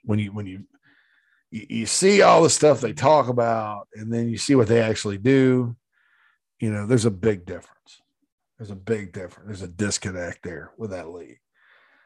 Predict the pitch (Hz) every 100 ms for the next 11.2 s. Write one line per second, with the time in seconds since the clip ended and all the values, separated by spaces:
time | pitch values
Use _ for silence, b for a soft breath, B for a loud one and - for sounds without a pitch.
0 | _ - 110 117 110 107 107 B B B
1 | - 147 214 190 143 117 131 120 123 117
2 | - 113 - 123 117 110 104 113 117 127
3 | 123 117 113 123 120 101 123 113 - 107
4 | - 92 - 104 104 - 101 104 117 170
5 | 190 _ _ _ _ _ _ _ _ _
6 | _ _ _ - 117 113 113 110 107 104
7 | 101 101 117 _ _ _ _ _ _ _
8 | _ _ - - b b b b _ _
9 | - 113 - 156 151 131 117 - 139 127
10 | 120 110 110 - - 117 117 - 107 113
11 | 110